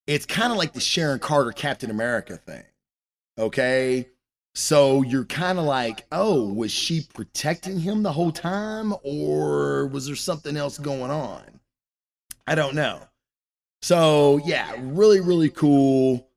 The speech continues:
Um, this is a fantastic first issue, a great jumping on point. I have to find out what happens with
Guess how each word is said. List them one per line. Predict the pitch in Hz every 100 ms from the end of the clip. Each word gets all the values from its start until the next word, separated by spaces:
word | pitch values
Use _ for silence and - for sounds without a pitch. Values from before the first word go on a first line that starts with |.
| _ _ -
Um, | 131 123 117 110 104 101 -
this | 139 202 196
is | 151
a |
fantastic | 139 _ - 139 135 - - - - 214 214 196 - 120 -
first | 147 139 -
issue, | 120 - 127 123
a |
great | 117 - 220 214
jumping | 139 151 139 131
on | 120 117
point. | - 117 110 110 _ _ _ _ -
I | 175 214 226
have | 190 180 -
to | 139
find | - 135 135 123
out | 123 117
what | 123
happens | 107 135 131 - 117 107 101 101 - - _ _ _ _ -
with | 120 127 120 110